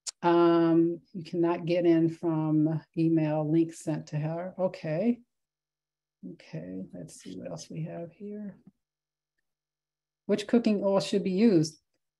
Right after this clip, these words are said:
We'll talk to Karen about that. Karen, that's a question for you. Which cooking oil should be used? Um, how much is considered high? What is considered too much salt or sugar? I did give some information in there about,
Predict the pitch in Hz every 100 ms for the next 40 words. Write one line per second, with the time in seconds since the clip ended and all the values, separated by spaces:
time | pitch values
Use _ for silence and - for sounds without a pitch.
0 | - 208 - 202 202 170 208 294 320 165
1 | 151 185 170 - - _ _ - 208 214
2 | 202 202 247 285 269 240 170 185 165 165
3 | 262 - 311 285 262 240 247 240 - 254
4 | 220 240 214 196 226 170 160 165 - -
5 | _ _ _ _ _ _ _ _ _ _
6 | _ _ _ _ _ _ - 190 190 190
7 | 190 190 185 180 _ _ _ _ - 214
8 | 240 226 226 202 180 196 180 180 180 -
9 | 196 175 170 196 202 190 175 180 175 -
10 | 208 196 180 - 175 175 175 185 175 -
11 | 175 196 202 - - - 170 220 220 233
12 | - 214 190 185 190 185 185 - 190 180
13 | 175 - 175 175 180 180 170 165 165 165
14 | 165 156 160 -